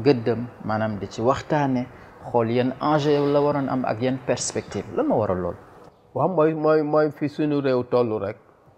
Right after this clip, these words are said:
Speaker 2: Politique bu suufee bii rek, moom la nit ñi tàmm. C'est-à-dire, duñu, duñu, duñu, duñu waxtaan ci, ci, ci question yi, yi nga xam ne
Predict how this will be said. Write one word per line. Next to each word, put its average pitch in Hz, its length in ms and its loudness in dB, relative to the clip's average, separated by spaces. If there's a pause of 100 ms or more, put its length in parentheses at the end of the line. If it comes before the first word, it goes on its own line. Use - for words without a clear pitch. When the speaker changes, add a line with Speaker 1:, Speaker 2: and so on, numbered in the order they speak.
(320)
Speaker 2:
Politique 143 360 -2
bu 131 100 -4
suufee 131 400 -2
bii 110 200 -4
rek, 107 240 -4
moom 110 280 -4
la 110 60 0
nit 107 140 -4
ñi 98 140 -6
tàmm. 90 300 -6 (1200)
C'est-à-dire, 110 480 0 (520)
duñu, 135 520 -2
duñu, 139 320 -2
duñu, 139 480 -2
duñu 135 260 -4
waxtaan 139 640 0
ci, 131 300 -4
ci, 127 240 -6
ci 135 180 -8
question 135 440 -2
yi, 127 280 0
yi 135 80 0
nga 135 200 2
xam 120 260 -2
ne 117 200 -2